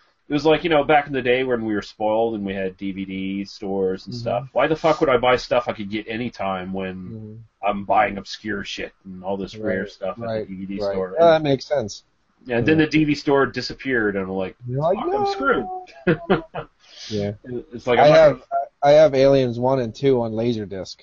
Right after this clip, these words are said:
Speaker 2: but I don't have them on, uh, I don't have them on V H S or D V D.
Speaker 1: Yeah.
Speaker 2: I actually liked Alien Resurrection way more than I, I thought I would.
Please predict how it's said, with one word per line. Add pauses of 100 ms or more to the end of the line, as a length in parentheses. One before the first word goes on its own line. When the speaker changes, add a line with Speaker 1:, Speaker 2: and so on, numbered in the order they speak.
(200)
Speaker 2:
but
I
don't
have
them
on,
uh, (340)
I
don't
have
them
on
V
H
S
or
D
V
D. (340)
Speaker 1:
Yeah. (320)
Speaker 2:
I
actually
liked
Alien
Resurrection
way
more
than
I,
I
thought
I
would.